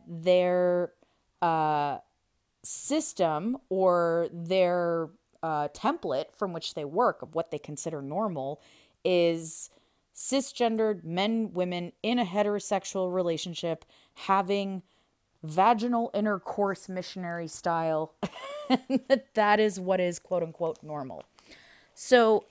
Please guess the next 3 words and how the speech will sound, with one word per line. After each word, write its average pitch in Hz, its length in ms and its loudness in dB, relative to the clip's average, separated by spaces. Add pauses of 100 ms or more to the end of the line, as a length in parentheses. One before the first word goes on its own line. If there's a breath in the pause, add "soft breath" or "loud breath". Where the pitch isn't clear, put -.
(1200)
I 269 100 2
think 285 420 -2
that 208 380 4